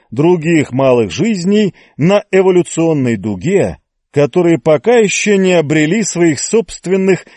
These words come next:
эфирных тел оболочек. Вблизи от нашей планеты есть две такие формы,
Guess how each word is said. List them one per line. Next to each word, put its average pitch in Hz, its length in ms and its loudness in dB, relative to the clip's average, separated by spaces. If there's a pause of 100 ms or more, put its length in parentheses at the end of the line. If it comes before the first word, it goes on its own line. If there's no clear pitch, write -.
(160)
эфирных 135 720 0
тел 175 380 0 (220)
оболочек. 131 960 -2 (920)
Вблизи 135 540 0
от 147 160 2
нашей 151 280 -2
планеты 127 680 -4 (380)
есть 131 520 -4
две 180 320 -2
такие 120 360 -4
формы, 208 600 0